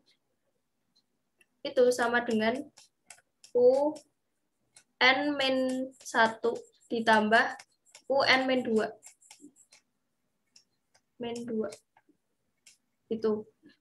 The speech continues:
Jadi dia itu, em, kayak ini langsung aku kasih angka gitu ya. Misal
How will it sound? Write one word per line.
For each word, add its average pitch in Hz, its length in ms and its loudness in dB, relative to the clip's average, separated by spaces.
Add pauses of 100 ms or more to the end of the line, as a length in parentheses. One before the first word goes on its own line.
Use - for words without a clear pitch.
Jadi 240 240 6
dia 254 240 6
itu, 269 280 4 (680)
em, 254 480 4 (480)
kayak 247 240 0
ini 311 440 2 (840)
langsung 262 320 2
aku 262 160 4
kasih 254 320 4
angka 247 320 0
gitu 240 160 2
ya. - 40 4
Misal 285 440 2